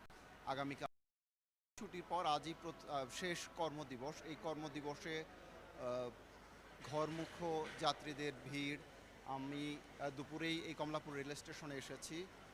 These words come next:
এবং, আহ, দেখতে পাচ্ছি যে এখানে, আহ, যাত্রীরা একের পর এক আসছেন, একের পর এক ট্রেন ছেড়ে যাচ্ছে। সময় মতোই সেই ট্রেনগুলো ছাড়ছে, খুব একটা, আহ, হেরফের হচ্ছে না সময়ের। আহ, আজ এই শেষ কর্মদিবসে ঈদের আগে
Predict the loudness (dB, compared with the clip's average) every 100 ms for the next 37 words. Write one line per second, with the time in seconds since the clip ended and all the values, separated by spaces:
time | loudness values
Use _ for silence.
0 | -8 -4 0 0 0 -6 -12 -2 2 2
1 | 0 -2 -2 0 0 0 -4 -2 0 0
2 | 0 2 2 2 0 0 0 4 2 2
3 | -2 2 2 0 0 0 2 2 2 -2
4 | 0 0 0 -2 0 0 0 4 6 6
5 | 2 0 2 2 0 -2 -4 -4 -10 -10
6 | -2 2 4 4 4 2 2 2 4 4
7 | 4 4 4 2 2 0 -4 -4 -4 -4
8 | 2 2 6 6 8 10 8 6 0 0
9 | -2 -2 -2 0 0 -2 0 2 0 -2
10 | -8 -10 -10 0 6 6 6 -4 -14 -10
11 | 2 8 10 8 6 10 12 10 6 4
12 | 8 8 8 6 6 2 2 2 2 2
13 | 4 6 6 4 -2